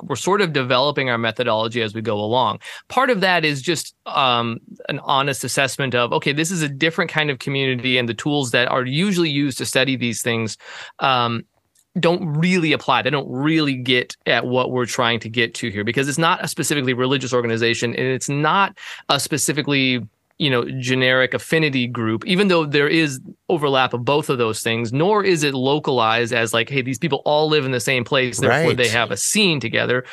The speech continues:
Speaker 2: Right.
Speaker 1: Um, and nor is it politically affiliated. It's not like everybody is a certain political idea or a set of ideas that goes to this festival. It's actually this very diverse confluence of people.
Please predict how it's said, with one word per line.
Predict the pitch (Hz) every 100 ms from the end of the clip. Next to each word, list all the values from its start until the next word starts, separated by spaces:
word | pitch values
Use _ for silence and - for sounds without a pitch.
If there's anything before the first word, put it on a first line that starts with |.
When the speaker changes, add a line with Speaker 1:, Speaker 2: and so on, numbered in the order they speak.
| - -
Speaker 2:
Right. | 107 127
Speaker 1:
Um, | 147 143 139 - _ _
and | 202 170
nor | 185 247
is | 190
it | 160
politically | - 156 202 220 131 117 117
affiliated. | 110 120 113 110 117
It's | 113 123
not | 131 131
like | 123
everybody | 127 127 127 127 123 123
is | 120 117 113 -
a | 117
certain | 127 120 120 117 - -
political | - 127 120 113 110 110 127 143 _ _ _
idea | 117 117 110 110
or | 107 107
a |
set | 104 123 107
of | 107
ideas | 104 110 151 117 110 104
that | 107 117
goes | 110 104
to | 113
this | 110
festival. | - 233 - 143 123 -
It's | 170 185
actually | 202 240
this | 156
very | 156 160
diverse | 139 123 135 -
confluence | - 131 127 143 127
of | 120
people. | - 123 117 110 110